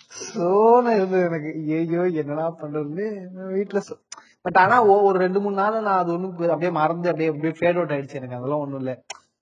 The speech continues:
எல்லாம் நான் அதெல்லாம் பெருசா சீரியஸா எடுத்துக்கல. அப்புறம் as usual இன்ஜினியரிங் குவிட் பண்ணேன், பூனே போனேன். அப்போ,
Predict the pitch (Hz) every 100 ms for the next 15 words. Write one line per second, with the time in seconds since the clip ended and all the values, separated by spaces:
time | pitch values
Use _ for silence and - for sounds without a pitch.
0 | _ - 123 135 131 143 139 131 135 143
1 | 170 151 151 170 170 170 160 156 143 151
2 | 240 214 175 160 175 196 175 165 175 165
3 | 151 151 156 156 156 160 151 _ 170 175
4 | 160 147 151 254 269 _ _ _ _ _
5 | _ - _ _ - - - _ - 117
6 | 143 - -